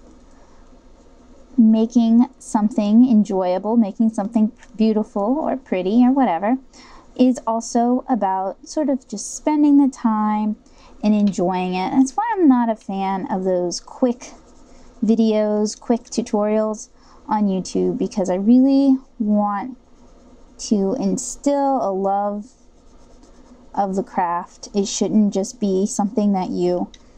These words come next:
or I feel like it's a shame if it only ever stays something that you are only doing it so you can whip it out in five minutes.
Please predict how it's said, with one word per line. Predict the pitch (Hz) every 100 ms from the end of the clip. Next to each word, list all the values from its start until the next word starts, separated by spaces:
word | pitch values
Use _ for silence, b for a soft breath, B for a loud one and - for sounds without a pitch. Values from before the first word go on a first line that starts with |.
| b - - -
or | 233
I |
feel | 254 - 311 277
like | 202 185
it's | - 220
a | 240
shame | - 240 220 185 170
if | 180
it | 196 -
only | 220 220 220 208
ever | 185 185
stays | - 185 180 180 202
something | 190 - 175
that | 175
you | 185 190 185 185 240 B B B - -
are | 202 -
only | 214 202
doing | 196 185 185
it | -
so | 185
you | 180
can | 185
whip | 170 160
it |
out | 156 160
in |
five | - -
minutes. | - - - - -